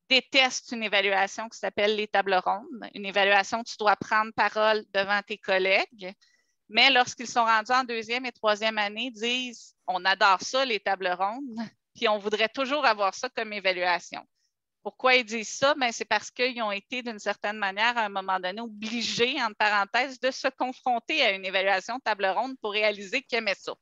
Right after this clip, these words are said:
Également, ben, nous, c'est très proche de la réalité du travail, là. Donc, euh,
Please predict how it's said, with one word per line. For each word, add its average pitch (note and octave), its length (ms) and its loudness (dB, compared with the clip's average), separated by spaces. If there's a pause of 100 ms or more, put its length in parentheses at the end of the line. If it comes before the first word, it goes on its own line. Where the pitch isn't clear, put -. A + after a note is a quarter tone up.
(760)
Également, G#3+ 520 2
ben, G#3+ 180 -6
nous, A#3+ 100 -10
c'est B3 160 -6
très G#3 220 -2
proche B3+ 240 -2
de A#3 80 2
la G#3+ 180 2
réalité G#3 500 -4
du A3 140 -16
travail, G#3 600 2
là. F#3 180 -2
Donc, F#3 320 -6
euh, F#3+ 100 -2